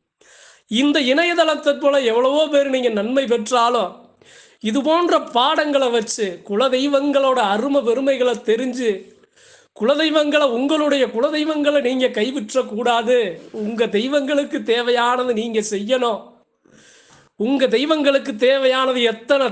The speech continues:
தடைகள் வந்தாலும் அதை உடைத்து எறிந்து உங்க சாமி கூட நீங்க நிக்கணும். அமைதியா நீங்க இருந்தீங்க அப்படின்னா, நீதி பேசாதுங்க,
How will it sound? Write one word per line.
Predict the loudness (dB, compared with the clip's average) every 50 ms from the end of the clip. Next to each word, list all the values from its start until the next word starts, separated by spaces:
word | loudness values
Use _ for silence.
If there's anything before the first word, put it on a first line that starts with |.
| -2
தடைகள் | -2 0 2 2 2 2 2 2 2
வந்தாலும் | 2 0 0 0 2 2 2 2 2 2 2 2
அதை | 0 2 2 2 2 2 0 -2 -4 -10 -20 _ _ -20 -20 _ _ -6
உடைத்து | -4 0 0 0 0 0 -6 -4 -2 0
எறிந்து | 2 2 2 2 -2 -2 -2 0
உங்க | -2 -2 0 -2 -2
சாமி | -2 0 0 2 2 2 2 2 0 0
கூட | 0 0 2 2 2
நீங்க | 0 -2 -2 -2 -2
நிக்கணும். | -2 -2 -6 -2 -2 0 0 2 0 2 0 -2 -4 -8 -16 -20 -20 -20 _ _ _ _ _ _ _ -20 -20 -20 -20 -20 _ _ -10
அமைதியா | -6 0 0 0 0 2 2 2 2 2 2
நீங்க | 0 -2 0 0
இருந்தீங்க | 0 0 0 0 -2 -2 0 2 2 0
அப்படின்னா, | 0 -2 -4 -4 -2 -2 0 0 0 0 0 0 -2 -4 -6 -10 -18 _ _ -20 -20 _ _ _ _
நீதி | -4 -2 0 0 0 0 0 0
பேசாதுங்க, | 0 0 -2 0 0 -2 -2 -2 -4 -4 -6